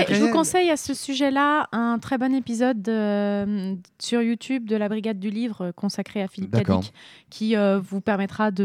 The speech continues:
Speaker 1: vous familiariser rapidement avec Philippe Cadic. Et en
Speaker 3: C'est,
Speaker 1: par-, en effet,
Speaker 3: ouais.
Speaker 1: il parle du, du, des problèmes de Philippe Cadic avec la notion de réalité. Au final, euh,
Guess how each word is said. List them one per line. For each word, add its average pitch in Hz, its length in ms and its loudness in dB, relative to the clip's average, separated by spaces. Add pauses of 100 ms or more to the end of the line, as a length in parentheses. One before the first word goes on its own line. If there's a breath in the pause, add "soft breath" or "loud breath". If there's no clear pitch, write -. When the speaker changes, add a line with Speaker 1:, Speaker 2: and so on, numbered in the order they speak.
Speaker 1:
vous 180 160 -6
familiariser 185 640 -2
rapidement 180 440 -4
avec 170 160 -8
Philippe 175 180 -12
Cadic. 175 420 -8
Et 170 180 -4
en 180 60 -2
Speaker 3:
C'est, 190 60 -4
Speaker 1:
par-, 175 200 -4
en 190 100 0
effet, 185 180 -4
Speaker 3:
ouais. 208 60 0
Speaker 1:
il 170 80 -4
parle 196 160 -4
du, 185 240 -6
du, 160 160 -18
des 180 100 -4
problèmes 190 320 -4
de 175 80 -6
Philippe 175 240 -14
Cadic 180 320 -6
avec 170 240 -4
la 185 60 -2
notion 170 260 -4
de 175 60 -4
réalité. 165 680 -8 (300 loud breath)
Au - 60 -18
final, 202 340 -2
euh, 180 100 2